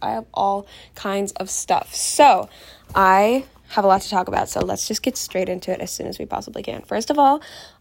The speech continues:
I want to talk about people who will just ignore their issues and then be like, "I'm spiritually healed," without understanding your emotions and how, your trauma and how it affects you. You cannot be fully spiritually healed.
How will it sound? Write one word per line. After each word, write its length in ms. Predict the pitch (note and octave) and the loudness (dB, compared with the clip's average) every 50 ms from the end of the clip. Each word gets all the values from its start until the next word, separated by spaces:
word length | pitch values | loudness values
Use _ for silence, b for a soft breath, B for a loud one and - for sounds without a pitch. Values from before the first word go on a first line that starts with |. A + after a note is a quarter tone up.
| - - - | -4 0 2
I 320 | G#3 G#3 A3+ C4 C#4+ D4 | 4 6 6 6 4 2
want 260 | A#3 G#3 A3 A3 G3+ | 0 -2 -2 -2 -4
to 80 | - - | -6 -6
talk 200 | A3+ G3+ F#3+ G3 | -6 -6 -4 -4
about 340 | F#3 F#3+ F#3+ F#3 F3+ - _ _ _ _ _ _ _ _ _ - | -2 -2 -2 -2 -2 -6 _ _ _ _ _ _ _ _ _ -12
people 520 | - A#3 G#3+ A3 A3 G#3+ G#3+ G#3 G#3+ - - | -10 -10 -6 -2 0 2 2 2 0 -2 -6
who 320 | - - - A3 G#3 G#3 G3 | -10 -8 -6 -4 -4 -4 -4
will 200 | F#3+ G3+ G#3 G#3+ | -4 -2 -2 -2
just 220 | G#3 A#3 A#3 - | -2 -4 -8 -8
ignore 400 | - A#3 G#3+ G3+ G3 F#3+ G3+ G3+ | -8 -8 -6 -4 -4 -2 -2 -2
their 80 | G#3 G#3 | -2 -2
issues 460 | F#3 F#3 F#3 F#3 - - A3+ A#3 A3 | -2 -4 -4 -6 -6 -6 -6 -6 -6
and 100 | G3+ G3+ | -6 -6
then 100 | G3 G3+ | -6 -6
be 120 | G3 G3+ | -6 -6
like, 180 | G3 F#3+ F#3+ - | -6 -6 -6 -6
"I'm 140 | - - D4+ | -6 -8 -6
spiritually 460 | D4 - - D4 D4+ D4 - D#4 D4 | -6 -6 -6 -6 -6 -6 -6 -6 -6
healed," 400 | C#4 C4+ D4 D4 C4+ G3+ F3+ G3 B B B B B B - | -6 -6 -6 -4 -4 -4 -6 -8 B B B B B B -8
without 560 | A3+ A3+ A3+ - - F#3+ G3+ B3+ - - - _ b b b b b b b _ _ _ - | -6 -6 -4 0 2 2 4 2 2 -2 -6 _ b b b b b b b _ _ _ -2
understanding 1080 | G3+ G#3 G#3 A3+ A#3 A3+ - - - G#3+ G3 G3 G3+ A3 A#3+ C4 C#4+ D4+ D#4 E4+ E4+ _ _ _ _ _ _ _ _ _ _ | 0 0 0 0 -2 -2 -4 -4 -2 -2 -2 -2 -2 0 0 -2 -2 -2 -4 -6 -8 _ _ _ _ _ _ _ _ _ _
your 200 | G#3 G#3 G#3 G#3+ | -4 -2 0 0
emotions 640 | A3 G#3+ G3 F#3+ G3 - - C4+ C#4 D4+ D4+ D4+ - | 0 0 -2 -2 -4 -4 -4 -4 -2 -2 -4 -4 -4
and 180 | - G3 G3 | -4 -4 -4
how, 260 | G3 - G3+ G3 G3+ - - | -4 -2 -2 -2 -2 -2 -4
your 160 | G#3+ G#3+ G#3 | -4 -4 -4
trauma 460 | - - A3 G3 G3 G#3+ A#3+ B3+ C4 | -4 -4 -4 -2 -2 -2 -2 -4 -4
and 120 | A#3+ G#3 G3+ | -4 -6 -4
how 140 | G3 G3 G3 | -4 -2 -2
it 80 | G3+ | -2
affects 380 | G#3 G3+ - F#3 F#3 F#3 - - | -4 -6 -6 -8 -8 -8 -8 -6
you. 100 | A#3+ A#3+ | -6 -4
You 160 | A#3+ G#3 G3 | -6 -6 -8
cannot 300 | - G#3+ F#3+ F#3+ F#3+ F#3 | -8 -6 -6 -6 -6 -6
be 80 | G3+ G#3 | -8 -10
fully 320 | G3+ - - - - - | -8 -8 -6 -6 -6 -6
spiritually 480 | - - - F2+ F2+ F2+ - - - F#2+ | -6 -8 -8 -6 -6 -6 -8 -10 -10 -10
healed. 340 | F#2 - - - - - | -10 -10 -12 -12 -12 -16